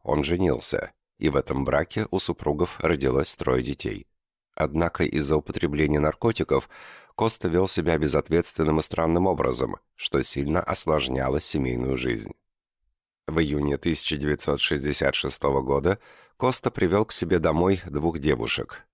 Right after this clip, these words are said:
Дайан Федоров и Бонни Уильямс. Он объяснил, что собирается отвезти их в Пенсильванию,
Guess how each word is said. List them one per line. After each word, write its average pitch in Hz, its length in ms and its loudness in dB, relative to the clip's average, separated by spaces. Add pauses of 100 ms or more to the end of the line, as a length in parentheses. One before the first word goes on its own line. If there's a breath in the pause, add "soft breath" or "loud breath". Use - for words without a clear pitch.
(100)
Дайан 67 540 0
Федоров 85 640 0 (180)
и - 80 0
Бонни 82 340 2
Уильямс. 60 580 2 (540)
Он 90 160 2
объяснил, 73 560 0
что - 180 -2
собирается 73 560 0
отвезти 71 460 -2
их 73 160 -2
в - 60 -20
Пенсильванию, 78 800 0